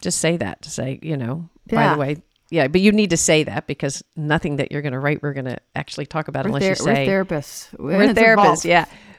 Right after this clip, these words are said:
Speaker 1: But if you say, "Hey, this is a dream, this is how it worked, and this is really powerful," maybe at some point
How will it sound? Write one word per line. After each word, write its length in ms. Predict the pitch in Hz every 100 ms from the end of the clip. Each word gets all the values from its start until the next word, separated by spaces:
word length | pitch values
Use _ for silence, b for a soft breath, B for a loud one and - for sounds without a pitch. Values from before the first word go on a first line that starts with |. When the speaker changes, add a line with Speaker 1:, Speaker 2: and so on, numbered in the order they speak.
| B
Speaker 1:
But 160 | 208
if 180 | 226 220
you 160 | 240 247
say, 380 | - 220 214 208
"Hey, 340 | 226 220 185
this 220 | 170 175
is 100 | 185
a 80 | 175
dream, 380 | 165 170 165 160
this 160 | 160
is 100 | 156
how 140 | 151 160
it 80 | 160
worked, 220 | 156 -
and 100 | 151
this 140 | 147
is 160 | 147 143
really 180 | 156 151
powerful," 840 | - 220 214 190 156 131 135 - -
maybe 380 | 160 139 147
at 80 | -
some 180 | - 156
point 480 | - 160 156 170